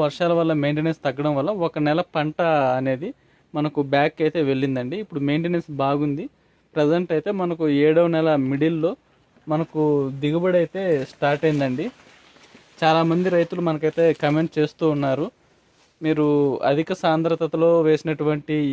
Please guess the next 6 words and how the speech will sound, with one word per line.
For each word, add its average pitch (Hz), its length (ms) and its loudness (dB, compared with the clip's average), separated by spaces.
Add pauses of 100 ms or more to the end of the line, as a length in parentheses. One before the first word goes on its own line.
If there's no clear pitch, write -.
ఈ 139 40 -2 (240)
అరటిలో 165 440 0 (680)
ఎక్కువగా 180 400 0 (100)
మీరు 160 220 2 (180)
ఫెయిల్యూర్ 165 380 2
అయ్యేదానికి 165 420 0